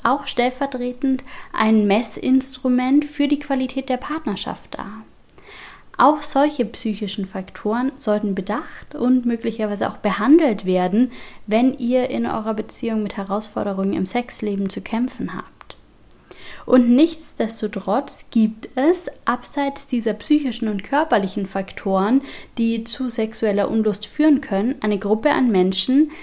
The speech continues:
die sich als asexuell definieren.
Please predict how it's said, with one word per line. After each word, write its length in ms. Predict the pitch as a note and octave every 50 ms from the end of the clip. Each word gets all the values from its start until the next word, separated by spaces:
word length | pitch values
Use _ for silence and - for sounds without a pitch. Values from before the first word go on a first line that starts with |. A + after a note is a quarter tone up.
| - - - - -
die 140 | - B3 C4
sich 380 | B3 - B3+ C4+ B3 - - -
als 420 | - A3+ A#3 A#3 A#3 A#3 - -
asexuell 760 | G#3+ A3 B3 B3+ B3 G3+ F#3+ F#3+ - - - F#3 F3+ F3 F3
definieren. 800 | - F3+ F3 - - F#3 F3 F3 F3+ - F3 - F#3 F#3+ G#3+ A3